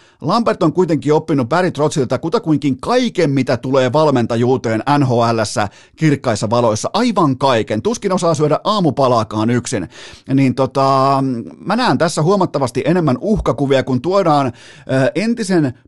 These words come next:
pääkäskijän, erittäin arvostetun, ö, kunnioitetun legendapäävalmentajan, tuodaan hänen filosofiansa ja sen jälkeen tuodaan kokonaan uusi ukko, ö, uudessa puvussa ja sitä pitäisi puhutella päävalmentajana, niin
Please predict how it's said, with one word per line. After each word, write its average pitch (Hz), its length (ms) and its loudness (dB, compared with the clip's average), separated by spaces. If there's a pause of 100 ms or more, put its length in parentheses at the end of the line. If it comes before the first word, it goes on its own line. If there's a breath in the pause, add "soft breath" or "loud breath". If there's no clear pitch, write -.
pääkäskijän, 123 840 0
erittäin 175 680 0
arvostetun, 131 880 0
ö, 123 180 -8 (160)
kunnioitetun 131 960 2 (200 loud breath)
legendapäävalmentajan, 143 1400 0
tuodaan 156 340 2
hänen 185 380 0
filosofiansa 127 880 0 (280 loud breath)
ja 131 60 -8
sen 208 140 0
jälkeen 190 340 0
tuodaan - 320 0
kokonaan 185 480 0
uusi 190 380 -2
ukko, 156 480 0 (220 loud breath)
ö, 127 180 2
uudessa 170 580 2 (200)
puvussa 151 440 0
ja 117 60 -4
sitä 160 180 -4
pitäisi 147 340 -2
puhutella 131 440 0
päävalmentajana, 127 840 2
niin 117 180 0